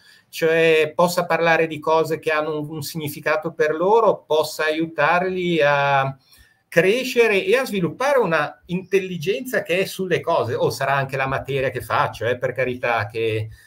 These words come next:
che mi spinge a questo, ma appunto avevo un po' quest'idea, mm, disorganica, ma allo stesso tempo vitalistica. Ecco, non so se, se può,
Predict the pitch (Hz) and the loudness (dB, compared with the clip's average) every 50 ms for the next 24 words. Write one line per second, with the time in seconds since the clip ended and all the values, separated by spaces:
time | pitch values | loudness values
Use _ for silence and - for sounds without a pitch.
0 | _ _ _ _ 127 123 123 123 127 - 139 131 123 123 127 127 120 127 - 123 | _ _ _ _ -6 -4 -4 -4 -4 -4 -4 -4 -2 0 0 0 0 0 -2 -4
1 | 113 101 - - - 104 113 131 131 139 156 165 156 139 127 123 117 113 113 110 | -4 -4 -6 -6 -6 -4 -4 -2 -2 -2 0 0 0 0 0 -2 -2 -2 -2 -4
2 | 113 113 113 - 131 113 110 120 123 123 143 143 147 156 143 151 156 156 - 143 | -4 -6 -8 -10 -12 -8 -4 -2 -2 -2 -2 -4 -4 -6 -4 -4 -4 -6 -6 -10
3 | - - 147 143 143 147 147 139 135 127 123 123 123 - _ _ _ _ - - | -10 -10 -8 -6 -2 0 2 2 2 2 0 -2 -6 -10 _ _ _ _ -20 -20
4 | - - - - - _ _ _ _ - 110 110 110 110 107 104 107 107 107 101 | -20 -20 -20 -20 -20 _ _ _ _ -12 -10 -8 -6 -6 -6 -8 -8 -10 -12 -12
5 | 104 104 101 104 101 98 98 95 90 - _ _ - - - - 127 180 214 214 | -12 -12 -12 -12 -12 -12 -14 -14 -16 -20 _ _ -20 -20 -16 -6 -2 0 2 6
6 | - 233 220 214 202 190 170 190 202 220 247 269 269 269 254 254 254 247 240 233 | 8 8 8 8 4 4 4 6 6 6 4 2 0 -2 -4 -2 0 2 4 4
7 | 240 233 220 190 180 175 175 165 - - 175 175 - 185 - - 196 202 - - | 4 4 4 2 2 2 2 0 -2 -4 -6 -4 -6 -4 -2 -2 -2 -2 0 0
8 | 196 165 185 180 170 160 151 143 123 104 - - - 113 107 107 127 127 113 104 | 2 2 2 2 4 2 2 2 0 -2 -4 -6 -6 -8 -2 0 2 2 2 0
9 | - 117 123 123 117 - 131 131 127 - - 131 127 127 123 123 120 113 110 110 | -2 -4 -4 -4 -2 -2 -4 -6 -4 -2 -2 0 0 2 2 0 0 -2 -4 -8
10 | - - - - _ _ _ - - - 131 127 127 127 - 127 127 127 127 127 | -14 -20 -20 -20 _ _ _ -10 -4 -4 -4 -4 -4 -4 -2 0 0 0 0 -4
11 | - | -8